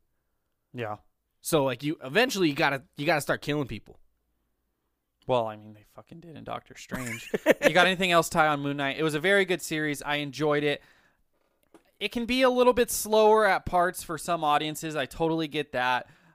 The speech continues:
Speaker 1: Um, I feel like a binge watch experience might not be as cool. I don't know. It's in-, it's interesting, but
Speaker 2: Definitely would make episode five just not that.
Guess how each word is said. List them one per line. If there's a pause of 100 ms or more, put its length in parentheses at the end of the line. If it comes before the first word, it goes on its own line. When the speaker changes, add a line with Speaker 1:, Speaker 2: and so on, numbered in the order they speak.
Speaker 1:
Um,
I
feel
like (160)
a
binge
watch
experience
might
not
be
as (320)
cool.
I
don't
know.
It's
in-,
it's
interesting,
but
Speaker 2:
Definitely
would
make
episode
five
just
not (680)
that.